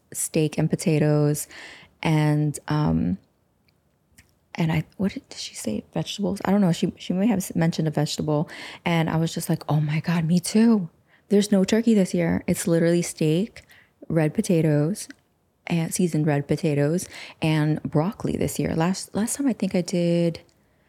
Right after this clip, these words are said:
oh my gosh.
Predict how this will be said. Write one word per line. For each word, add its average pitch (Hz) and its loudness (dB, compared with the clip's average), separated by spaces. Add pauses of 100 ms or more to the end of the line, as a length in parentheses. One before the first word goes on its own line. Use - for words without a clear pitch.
(1300)
oh 208 -6
my 226 -6
gosh. 196 -4